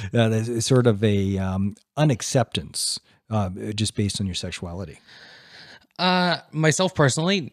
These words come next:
Speaker 2: no.
Speaker 1: Okay.
Speaker 2: Um, well, I, I guess that's, that's very to the point. Uh, not from anybody directly associated with the U C P.
Speaker 1: Okay.
Speaker 2: Uh, or at any kind of rally or any kind of event. Nobody has ever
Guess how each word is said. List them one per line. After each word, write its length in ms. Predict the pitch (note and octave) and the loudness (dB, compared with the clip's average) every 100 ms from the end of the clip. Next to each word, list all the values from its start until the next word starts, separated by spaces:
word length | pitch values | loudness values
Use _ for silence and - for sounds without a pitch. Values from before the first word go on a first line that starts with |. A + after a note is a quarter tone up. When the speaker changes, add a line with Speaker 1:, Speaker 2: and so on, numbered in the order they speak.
| - | -14
Speaker 2:
no. 380 | A2+ G2+ A2 F#3 _ _ _ _ _ A2+ | -6 -2 -2 -4 _ _ _ _ _ -2
Speaker 1:
Okay. 80 | A#2 | 0
Speaker 2:
Um, 480 | A2 G#2 G#2 G#2 - _ _ _ _ - - | 0 0 -6 -10 -14 _ _ _ _ -20 -16
well, 400 | C3+ E3 D#3+ D#3+ - - - | -2 2 4 2 -2 -18 -14
I, 220 | - A#2 - - | -4 -2 -2 -6
I 80 | A#2 | -8
guess 240 | G#2+ G2+ - | -4 -4 -4
that's, 260 | G2 - - G#2 G#2 | -10 -12 -14 -16 -10
that's 160 | G2+ | -8
very 240 | G#2+ G2+ F2+ | -4 -4 -4
to 120 | G#2 | -8
the 80 | F#2 | -8
point. 300 | G2+ F#2+ - - | -8 -8 -8 -4
Uh, 280 | G#2+ G#2 - _ _ _ _ _ _ - C#3+ - _ _ _ _ _ | -2 -2 -4 _ _ _ _ _ _ -16 -14 -14 _ _ _ _ _
not 440 | C3 C3 D3 D#3 D#3 | 0 4 4 4 0
from 240 | - E3+ | -4 -2
anybody 360 | C#3 C#3 B2 B2 | 0 0 0 0
directly 400 | A2+ A2+ G#2+ A#2 | 0 2 2 0
associated 540 | G#2 A2 G#2 G#2 G2+ | 0 -2 -2 -2 -4
with 80 | F#2+ | -6
the 60 | G2+ | -8
U 80 | F#2 | -8
C 140 | - | -10
P. 260 | F#2 F#2+ - _ _ | -12 -14 -16 _ _
Speaker 1:
Okay. 160 | A2+ - | -8 -4
Speaker 2:
Uh, 220 | A2 G#2+ - | -2 -2 -2
or 200 | A#2 A2 | -2 -2
at 160 | G#2+ G#2+ | -2 -4
any 160 | G#2+ | -4
kind 120 | G#2+ G#2+ | -2 -2
of 100 | G#2 | 0
rally 320 | G#2+ G#2+ G#2+ | 0 0 0
or 80 | G#2+ | -2
any 160 | G#2+ G#2 | -4 -6
kind 120 | A2 | -4
of 120 | A2+ | -4
event. 400 | G#2 G#2 G2+ - | -4 -4 -4 -6
Nobody 340 | A2+ A2+ A#2 G#2 | -2 -2 -2 -4
has 260 | G#2+ G2 - - | -4 -8 -10 -4
ever 440 | G#2+ G#2+ G2+ G2 | -2 0 -2 -2